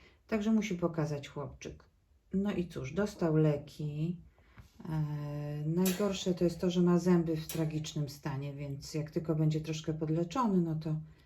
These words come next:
te zęby trzeba u niego zrobić. Ale popatrzcie, zabrał się za jedzenie.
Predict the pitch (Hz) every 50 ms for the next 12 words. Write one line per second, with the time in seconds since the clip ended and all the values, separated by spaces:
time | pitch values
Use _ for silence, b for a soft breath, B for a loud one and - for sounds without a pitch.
0 | B B B B B B B B B B B B B B B _ _ - 180 170
1 | 160 175 165 151 156 156 151 - - 156 151 156 147 147 143 139 139 139 - 143
2 | 143 - - - 135 127 - - - - - - - 240 233 208 185 - 165 156
3 | 156 143 135 131 - - - 160 151 165 156 156 151 147 139 127 - - 143 131
4 | 139 135 131 131 131 131 131 135 131 127 131 131 -